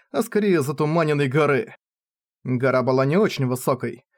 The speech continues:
но от неё исходила величественная и могучая аура. Она возвышалась над всем, испуская такое давление, что девушка невольно изменилась в лице.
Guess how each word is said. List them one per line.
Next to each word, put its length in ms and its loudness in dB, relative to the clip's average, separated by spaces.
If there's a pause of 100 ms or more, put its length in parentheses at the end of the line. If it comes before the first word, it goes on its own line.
(260)
но 160 0
от 140 -2
неё 260 4
исходила 480 0
величественная 680 0
и 40 2
могучая 520 -2
аура. 560 2 (380)
Она 220 0
возвышалась 680 0
над 140 -2
всем, 420 0
испуская 580 -2
такое 340 0
давление, 500 0
что 220 -4
девушка 440 -2
невольно 440 0
изменилась 480 0
в 60 0
лице. 520 -2